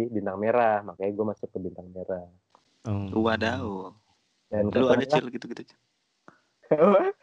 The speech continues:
Speaker 3: Yang itu si Acil ada
Speaker 1: Ada.
Speaker 3: gitu-gituan gak lu?
Speaker 2: Kagak, gue pas masuk kuliah kayak, "Hmm, mau masuk mana? Hmm, mana ya desain ya? Eh,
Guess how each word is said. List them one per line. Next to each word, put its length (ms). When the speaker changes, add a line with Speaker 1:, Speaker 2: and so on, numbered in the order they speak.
Speaker 3:
Yang 160
itu 120
si 140
Acil 180
ada 100
Speaker 1:
Ada. 120
Speaker 3:
gitu-gituan 440
gak 140
lu? 100
Speaker 2:
Kagak, 460
gue 240
pas 180
masuk 420
kuliah 360
kayak, 400
"Hmm, 380
mau 140
masuk 240
mana? 320
Hmm, 360
mana 280
ya 60
desain 320
ya? 140
Eh, 400